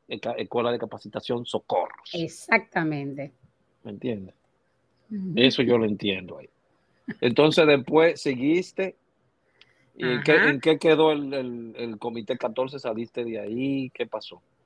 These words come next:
Speaker 2: El Comité catorce, más que nada, fue un poco distanciado cuando Anastasio pasa a, a dirigir, me parece que fue el Departamento de Socorros allá en Cruz Roja. Ya
Speaker 1: ¿En
Speaker 2: que
Speaker 1: esa
Speaker 2: éramos
Speaker 1: época?
Speaker 2: No, más para acá, mu-, mucho más para acá. Pero ya el Comité catorce en sí, ahí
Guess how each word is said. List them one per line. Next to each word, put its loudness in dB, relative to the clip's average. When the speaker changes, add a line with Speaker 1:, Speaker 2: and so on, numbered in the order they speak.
Speaker 2:
El 0
Comité 4
catorce, 4
más 2
que 0
nada, 2
fue 2
un -10
poco 0
distanciado -2
cuando -4
Anastasio -6
pasa -4
a, -8
a 0
dirigir, 0
me -2
parece -4
que -8
fue -4
el -4
Departamento -4
de -4
Socorros -4
allá -4
en -6
Cruz -10
Roja. -6
Ya -4
Speaker 1:
¿En -2
Speaker 2:
que 4
Speaker 1:
esa 4
Speaker 2:
éramos 8
Speaker 1:
época? 0
Speaker 2:
No, -4
más -4
para 2
acá, -4
mu-, -6
mucho -6
más -2
para -4
acá. -12
Pero -2
ya 2
el -4
Comité 0
catorce 0
en -2
sí, -2
ahí -2